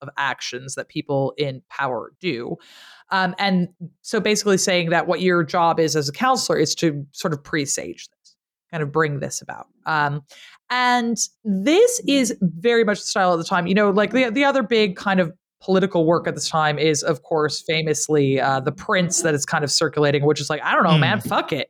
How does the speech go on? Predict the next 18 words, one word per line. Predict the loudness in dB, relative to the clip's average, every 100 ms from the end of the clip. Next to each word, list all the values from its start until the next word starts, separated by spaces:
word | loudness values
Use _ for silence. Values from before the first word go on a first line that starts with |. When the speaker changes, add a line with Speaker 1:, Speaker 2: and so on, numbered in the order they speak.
| -2
Speaker 1:
go | -2
for | 0 -2 -2
it." | 0
<laughs> | 2 4
Like, | 4 4 4 6
just | 4 4 2 2
Speaker 2:
<laughs> | 2
Speaker 1:
balls | 2 2 2
to | 2
the | 4
wall, | 2 2 2 2 0 0
am | 2
I | 2 2
right? | 2 2 -2 -14 -10
Uh, | -2 -2 -2 -6 0
but, | 2 2 2 -2 -2 -2
uh, | 2 4 2
what | 2 -2 0 2 4 4 0